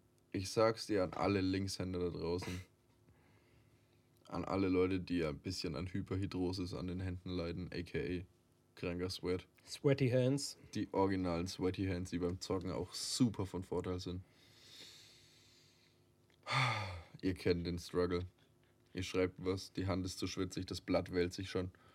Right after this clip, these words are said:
Speaker 1: Die ersten Waves kann man schon fast reiten
Speaker 2: <laughs>
Speaker 1: auf dem Blatt. Und dann kommt auch noch diese Nässe. Und zwar diese andere Nässe, die eure Schrift verwischt.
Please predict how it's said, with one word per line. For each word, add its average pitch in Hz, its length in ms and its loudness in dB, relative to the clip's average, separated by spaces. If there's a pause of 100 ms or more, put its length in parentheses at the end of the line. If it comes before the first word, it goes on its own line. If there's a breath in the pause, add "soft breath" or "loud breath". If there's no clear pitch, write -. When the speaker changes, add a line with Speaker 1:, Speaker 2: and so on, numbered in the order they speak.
(240 soft breath)
Speaker 1:
Die - 120 -6
ersten 92 560 2
Waves 92 320 4
kann - 100 2
man 95 100 2
schon 95 120 0
fast 95 340 -4
reiten 90 340 4
Speaker 2:
<laughs> - 0 -
Speaker 1:
auf 92 140 0
dem 95 160 0
Blatt. 92 220 2 (520 loud breath)
Und 104 140 0
dann 92 220 4
kommt 90 240 -2
auch 85 80 0
noch 92 120 -2
diese 87 260 -4
Nässe. 85 420 -4
Und 87 260 -8
zwar 87 220 -2
diese 87 340 -4 (120)
andere 95 420 -2
Nässe, 92 420 -4 (380)
die 90 240 -4
eure 87 280 -2
Schrift 95 560 -6
verwischt. 85 500 -4